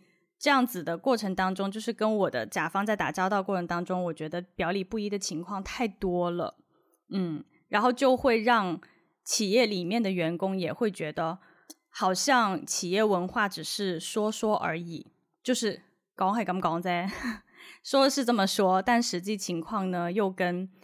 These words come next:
他所倡导的不匹配。对，所以就是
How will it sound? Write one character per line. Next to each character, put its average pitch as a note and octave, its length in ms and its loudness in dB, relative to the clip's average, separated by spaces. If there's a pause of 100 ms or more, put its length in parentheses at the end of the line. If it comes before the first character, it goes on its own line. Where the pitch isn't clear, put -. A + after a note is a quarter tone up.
(280)
他 G#3 220 0
所 F3+ 240 -4
倡 A3 300 -2
导 F3 180 -2
的 - 320 -8 (320)
不 G#3+ 120 -2
匹 - 300 -10
配。 F3+ 320 -4 (320)
对， F3 380 -6
所 - 180 2
以 C4 120 4
就 B3 120 -2
是 G#3+ 320 -2